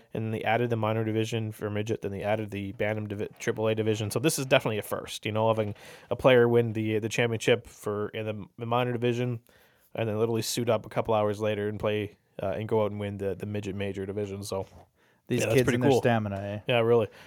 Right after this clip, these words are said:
Speaker 1: I
Speaker 2: Yeah.
Speaker 1: mean,
Speaker 2: I'm tired watching
Speaker 1: you
Speaker 2: them
Speaker 1: wanna
Speaker 2: play.
Speaker 1: talk about stamina. I mean,
Speaker 2: <laughs>
Speaker 1: the Charlottetown Knights played three games on Saturday.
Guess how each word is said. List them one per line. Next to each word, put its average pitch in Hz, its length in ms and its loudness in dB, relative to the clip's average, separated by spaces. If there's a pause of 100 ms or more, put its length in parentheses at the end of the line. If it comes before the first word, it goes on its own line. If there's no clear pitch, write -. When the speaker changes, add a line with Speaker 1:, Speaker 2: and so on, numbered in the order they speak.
Speaker 1:
I - 60 4
Speaker 2:
Yeah. 143 60 6
Speaker 1:
mean, 156 240 6
Speaker 2:
I'm 175 120 10
tired 170 300 12
watching 151 340 12
Speaker 1:
you 147 40 6
Speaker 2:
them 190 80 12
Speaker 1:
wanna 233 100 12
Speaker 2:
play. - 120 12
Speaker 1:
talk 180 100 12
about 147 200 8
stamina. 131 640 8
I 120 140 6
mean, 127 260 4
Speaker 2:
<laughs> 131 200 6
Speaker 1:
the 139 60 2
Charlottetown 175 580 10
Knights 120 280 6
played 117 400 2
three 139 400 4
games 131 720 0 (720)
on 110 640 2 (140)
Saturday. 151 720 4